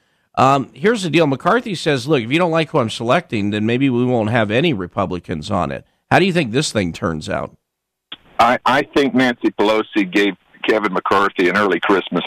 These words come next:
Speaker 2: present in July. Uh, I mean, for her to shut it down, I was actually talking with Jim Banks, uh, Sunday evening, uh,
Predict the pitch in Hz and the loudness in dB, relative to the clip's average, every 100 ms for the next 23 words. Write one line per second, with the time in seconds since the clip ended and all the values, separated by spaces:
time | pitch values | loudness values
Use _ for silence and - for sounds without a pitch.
0 | - 90 82 85 87 85 85 78 76 76 | 0 0 2 0 0 2 2 2 2 0
1 | - - - 98 95 92 95 101 98 - | -6 -6 0 2 2 0 0 0 0 0
2 | 98 127 120 - 127 107 101 107 98 - | 0 2 0 0 0 2 2 0 -2 -2
3 | 131 127 107 113 - - 117 113 95 90 | 0 0 0 0 -2 0 0 0 -2 -4
4 | 92 98 95 101 98 - - - 95 87 | -2 -2 2 0 0 -8 -6 0 4 4
5 | 87 - - 131 123 104 - 113 101 107 | 2 -4 -4 0 2 2 2 0 2 2
6 | 107 107 - - - - - - - | 0 -2 -10 -14 -14 -16 -20 -2 0